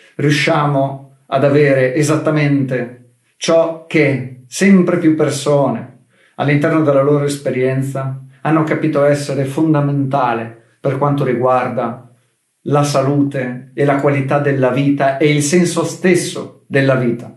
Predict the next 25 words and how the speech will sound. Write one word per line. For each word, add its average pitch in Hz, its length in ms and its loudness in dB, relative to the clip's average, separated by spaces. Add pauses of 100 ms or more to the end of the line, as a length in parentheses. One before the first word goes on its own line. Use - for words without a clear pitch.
(140)
perché 139 280 -4
costruisce 156 680 0
anche 139 760 -2
società 151 1040 -4
sana, 123 680 -4 (640)
un'alimentazione 139 920 0
sana, 135 720 -4 (400)
è 139 100 -4
interconnessa 143 1120 0
e 143 120 2
ormai 147 380 2
è 139 120 2
così 135 600 -4
anche 160 640 2
per 143 240 -2
chi 143 140 -4
ci 135 120 -6
governa. 110 560 -2 (340)
Le 131 140 -4
loro 147 260 4
metriche 156 480 0
ormai 139 320 0
contemplano 147 680 0
anche 113 200 -8
questo. 110 400 -10